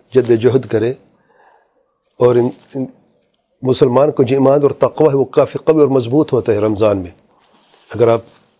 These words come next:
مقابلہ کریں رمضان کے مہینے میں اور جو باقی مہینے ہیں، تو رمضان کے مہینے میں جو ایک feeling ہوتی ہے، شعور ہوتا ہے ایک مسلمان کا، وہ بالکل different ہوتا ہے،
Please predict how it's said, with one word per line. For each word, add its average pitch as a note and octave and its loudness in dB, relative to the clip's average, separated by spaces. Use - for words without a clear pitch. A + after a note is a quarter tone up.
مقابلہ B2+ 0
کریں A#2+ 0
رمضان A#2 0
کے B2+ -4
مہینے A2 0
میں G2+ -4
اور B2 -2
جو A2+ -4
باقی A#2 0
مہینے G#2+ -2
ہیں، G2+ -6
تو C3+ 2
رمضان C#3 0
کے D3 -4
مہینے C3 2
میں A#2 -2
جو B2 0
ایک C3 2
feeling D#3 -2
ہوتی A2+ -2
ہے، G#2+ -2
شعور A#2+ 0
ہوتا B2 0
ہے - -6
ایک A2 -10
مسلمان G#2+ -6
کا، A2+ -12
وہ C3 -4
بالکل E3 0
different C3 0
ہوتا F#2 -12
ہے، E2 -20